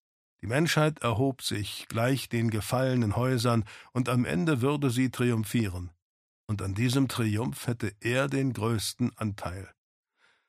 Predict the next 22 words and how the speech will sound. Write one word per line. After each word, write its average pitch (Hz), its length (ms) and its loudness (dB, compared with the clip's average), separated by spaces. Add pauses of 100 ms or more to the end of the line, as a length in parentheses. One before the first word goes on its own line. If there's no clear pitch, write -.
(500)
Wind 165 260 4
vor 135 360 2
regenschwerem 143 800 2
Horizont 131 640 2 (220)
hielt 139 280 2
auf 127 140 -2
den 120 160 2
Palast 120 480 0
des 117 100 0
Statthalters 117 720 0
von 110 160 -2
Drusna 110 520 0
zu. 101 340 -2 (680)
Zwei 143 320 4
Drittel 127 500 2
der 104 180 0
langgestreckten 127 840 0
Terrasse 120 580 0
um 117 120 2
die 110 180 0
redgedeckte 123 840 0
Festhalle 131 640 0